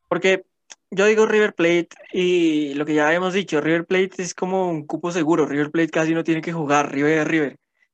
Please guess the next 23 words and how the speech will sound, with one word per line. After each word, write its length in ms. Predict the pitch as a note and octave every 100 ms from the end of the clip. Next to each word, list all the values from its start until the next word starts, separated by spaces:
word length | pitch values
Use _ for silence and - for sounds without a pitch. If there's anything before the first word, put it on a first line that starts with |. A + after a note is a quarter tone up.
| -
Pero 160 | E3+
es 100 | D#3
que 100 | -
Fluminense 440 | E3 E3+ E3 D3+ D3+
no 80 | D3+
ha 40 |
jugado 760 | D#3 C#3+ F3+ G#3+ F#3 C#3+ C3 C#3+ _ _ _ _ _ _ _ _ -
tan 320 | D#3+ F#3 F3+
bien 300 | E3+ F3 E3+
como 200 | F3+ F3
para 260 | E3+ E3+ E3
tener 280 | E3 D3+
los 160 | D3+ D3+
ocho 200 | D#3 E3
puntos 320 | E3 E3 E3
que 120 | -
tiene 240 | D#3+ D3+ D3+
y 80 | D#3
estar 300 | D3+ C#3 C#3
líder 340 | D3 D#3 D#3
del 160 | E3 D3
grupo, 500 | D3+ E3 - C#3+ B2+
Villamarín. 480 | B2 B2 B2 A#2+